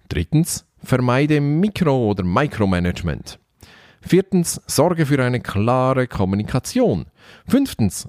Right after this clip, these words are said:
vermeide ungesunden Stress im Team und bei dir selbst. Und sechstens, gib Homeoffice und Remote Work auch außerhalb von Krisenzeiten eine Chance, wenn das machbar ist.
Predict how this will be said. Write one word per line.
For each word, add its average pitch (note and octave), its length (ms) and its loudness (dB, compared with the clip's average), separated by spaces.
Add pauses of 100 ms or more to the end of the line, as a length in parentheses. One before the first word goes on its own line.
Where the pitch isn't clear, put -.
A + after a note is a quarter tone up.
vermeide C#3+ 680 0
ungesunden E3+ 640 2
Stress - 440 -2
im C3 180 0
Team A#3 360 0 (380)
und D#2 180 -2
bei C#2 180 -2
dir D2+ 140 -4
selbst. - 520 -2 (320)
Und C#3 120 2
sechstens, - 540 0 (320)
gib - 320 0
Homeoffice D3+ 600 2
und G#2+ 200 0
Remote G#2 420 2
Work G2+ 440 0
auch E2 300 -2
außerhalb C3 500 0
von F2+ 240 -2
Krisenzeiten E3+ 840 0
eine F#2+ 200 2
Chance, E3 500 2 (420)
wenn F#2 240 0
das A2+ 180 -2
machbar D#2+ 440 -4
ist. - 340 -12